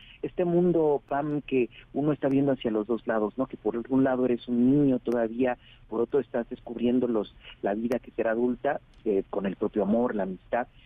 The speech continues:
pero también ya vislumbras cuáles son los problemas de tus padres, de los adultos, de tus abuelos. Y él está en ese ínterin del descubrimiento de la vida,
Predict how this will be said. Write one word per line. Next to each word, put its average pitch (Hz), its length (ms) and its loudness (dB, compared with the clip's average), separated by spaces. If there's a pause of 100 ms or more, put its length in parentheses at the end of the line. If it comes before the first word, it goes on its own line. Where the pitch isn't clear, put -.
(160)
pero 160 140 0
también 165 300 2
ya 202 100 0
vislumbras 170 560 -2
cuáles 143 280 0
son 135 120 -8
los 135 120 -4
problemas 120 440 0
de 104 100 -4
tus - 200 -8
padres, 123 440 -2
de 104 100 -2
los 101 200 -4 (280)
adultos, 123 640 -2
de 107 80 -2
tus 107 200 -8
abuelos. 123 560 0 (460)
Y 160 100 -2
él 247 120 2
está 240 340 0
en 196 120 0
ese 185 200 0
ínterin 165 480 0
del 120 160 0
descubrimiento 127 920 0 (320)
de 117 80 -4
la 117 120 0
vida, 139 380 -4